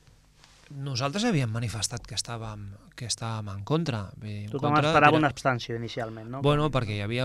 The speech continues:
Speaker 1: una, una possibilitat de que el P-, de que el P N B votés en contra. El que passa que el P N B tenia uns interessos, en aquest cas, de que no es volia posicionar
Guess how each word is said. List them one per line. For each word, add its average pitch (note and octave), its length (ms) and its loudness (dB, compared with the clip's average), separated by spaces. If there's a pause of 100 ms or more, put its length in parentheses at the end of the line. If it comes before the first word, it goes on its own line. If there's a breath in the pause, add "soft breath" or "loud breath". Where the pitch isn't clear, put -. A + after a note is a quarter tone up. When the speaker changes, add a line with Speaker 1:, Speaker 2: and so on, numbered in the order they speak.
Speaker 1:
una, C3 220 0 (100)
una B2+ 240 -2
possibilitat B2 400 -2
de C3+ 100 -4
que A#2+ 60 -4
el A2 80 -4
P-, A2+ 240 -6
de G#2+ 240 -6
que G2+ 80 -8
el F#2 80 -10
P A2 80 -4
N A2+ 160 -4
B A#2 80 -2 (560 loud breath)
votés B2+ 320 -2
en G2 100 -6
contra. A#2+ 300 -4
El G2+ 60 -6
que G#2 100 -10
passa G#2+ 160 -8
que A2+ 80 -4
el A2 80 -8
P A2+ 80 -6
N A2 80 -6
B A2+ 100 -6
tenia B2 220 -6
uns A2+ 160 -6
interessos, A2 480 -6
en G#2 140 -6
aquest G2+ 180 -8
cas, A2+ 240 -6
de A#2 80 -6
que G#2+ 80 -6
no G#2+ 80 -6
es G2+ 80 -8
volia G#2+ 240 -6
posicionar A2 460 -4